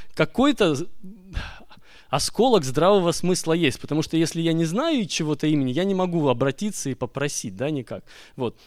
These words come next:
Но иногда это вы-, с-, совершенно выходит, э, за какие-то границы. Вот. Мы поговорим еще. И Новый Завет уже, э, тоже говорит, да,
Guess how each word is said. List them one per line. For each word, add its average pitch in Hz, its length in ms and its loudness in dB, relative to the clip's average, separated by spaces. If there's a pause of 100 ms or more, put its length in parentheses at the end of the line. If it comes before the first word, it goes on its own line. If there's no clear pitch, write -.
Но 160 320 4 (580)
иногда 139 360 4
это 196 180 4
вы-, 143 460 -4
с-, 160 220 -4
совершенно 165 520 2
выходит, 147 460 -2
э, 127 320 2
за 120 100 0
какие-то 131 380 -4
границы. 131 640 0 (400)
Вот. 113 300 -4 (680)
Мы 127 140 0
поговорим 123 460 0
еще. 104 240 -6 (320)
И 185 400 2
Новый 214 340 4
Завет 147 400 4
уже, 110 360 0 (480)
э, 107 460 -4 (760)
тоже 170 260 -2
говорит, 120 380 -2
да, 135 320 -2